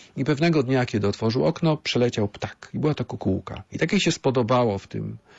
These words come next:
zegarmistrzowskim świecie, że zaczęła przylatywać coraz częściej i siadała raz tu, raz tam. A jak wiadomo, kukułki mają ten zwyczaj, że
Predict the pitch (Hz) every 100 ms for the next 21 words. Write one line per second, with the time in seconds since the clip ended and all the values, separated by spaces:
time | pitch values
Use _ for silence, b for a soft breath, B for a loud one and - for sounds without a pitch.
0 | B - 131 123 113 117 - 120 - -
1 | 98 - 156 - 220 - _ _ _ _
2 | 104 143 156 156 - 131 135 - 113 107
3 | 117 110 107 104 101 - 85 90 - 143
4 | 190 B B B B 208 202 180 131 95
5 | 92 98 - 170 135 113 - 107 104 87
6 | 123 123 120 107 127 151 135 - 135 -
7 | - 113 107 104 98 - - 151 123 123
8 | 135